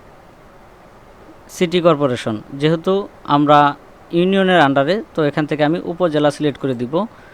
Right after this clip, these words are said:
উপজেলা সিলেক্ট করার পর এখানে অটোমেটিক এখানে ইউনিয়নের একটা অপশন চলে আসছে, তো আমি এখান থেকে ইউনিয়নটা সিলেক্ট করে দিব।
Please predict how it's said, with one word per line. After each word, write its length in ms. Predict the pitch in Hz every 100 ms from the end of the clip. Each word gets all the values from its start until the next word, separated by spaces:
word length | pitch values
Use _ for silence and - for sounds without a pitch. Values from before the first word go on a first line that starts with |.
| - - -
উপজেলা 440 | 180 208 185 180 180
সিলেক্ট 280 | 175 170
করার 240 | - 143 143
পর 180 | 160 185
এখানে 360 | 147 156 151 151 -
অটোমেটিক 560 | 170 190 170 156 180 180
এখানে 280 | - 147 147
ইউনিয়নের 540 | 139 147 156 156 156
একটা 180 | 143 143
অপশন 260 | 135 - 170
চলে 220 | 147 143 123
আসছে, 220 | - 180
তো 80 | 190 156
আমি 120 | 143
এখান 180 | 139 139
থেকে 240 | 147 - 180 -
ইউনিয়নটা 460 | 147 147 143 135
সিলেক্ট 280 | 131 139 123
করে 140 | - 117
দিব। 200 | 110